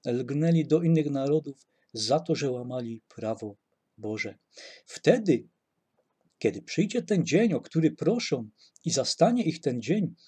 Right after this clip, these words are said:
w takim stanie nieupamiętanych, nieodwróconych od grzechu, będzie dla nich ten dzień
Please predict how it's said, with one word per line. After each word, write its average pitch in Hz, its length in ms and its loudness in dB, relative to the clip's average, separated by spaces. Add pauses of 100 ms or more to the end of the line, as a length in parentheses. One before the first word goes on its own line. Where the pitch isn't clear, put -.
(360)
w - 100 -18
takim - 340 0
stanie 135 480 2 (1600)
nieupamiętanych, 170 1080 2 (140)
nieodwróconych 151 800 0
od 113 100 -6
grzechu, 113 360 -4 (360)
będzie 147 600 2 (240)
dla 117 380 0
nich 117 340 -8 (140)
ten 107 240 -8
dzień 107 460 -8